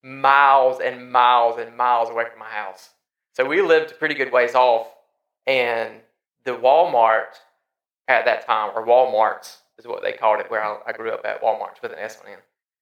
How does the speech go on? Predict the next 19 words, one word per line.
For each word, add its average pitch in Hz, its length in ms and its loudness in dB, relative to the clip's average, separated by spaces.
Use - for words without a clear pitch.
Uh, 110 400 0
it 170 100 -2
was 160 200 -4
literally, 147 380 0
like, 123 300 2
twenty 165 280 -4
minute 139 280 -6
drive. 117 240 -2
I 226 100 4
would 190 80 -2
hop 190 200 2
on 190 80 -8
my 170 140 2
bicycle 147 600 0
and 127 180 -8
go 139 180 4
down 139 280 0
there 113 380 -4
and, 131 300 -6